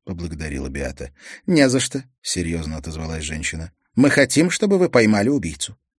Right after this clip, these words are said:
Вы что-нибудь знаете про него?" "Мы полагаем, это наёмный киллер, проживающий в Загребе", сказал Харри.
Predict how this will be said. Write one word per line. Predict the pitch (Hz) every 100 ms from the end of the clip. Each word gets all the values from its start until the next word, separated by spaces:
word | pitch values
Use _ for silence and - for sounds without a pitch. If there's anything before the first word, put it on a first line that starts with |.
| _ _ _ _
Вы | 147
что-нибудь | 147 175 175 151
знаете | 156 180 190
про | -
него?" | 117 113 113 - _ _ _ _ _ - _ _ _ _
"Мы | - 107
полагаем, | 113 139 151 143 160 156 147
это | 143 135
наёмный | 135 139 147 143 139
киллер, | 127 139 147 131 120 98
проживающий | 107 113 104 120 123 117 110 113
в | 107
Загребе", | 117 113 98 85 76 67 - -
сказал | - - 80 73 65
Харри. | - 65 -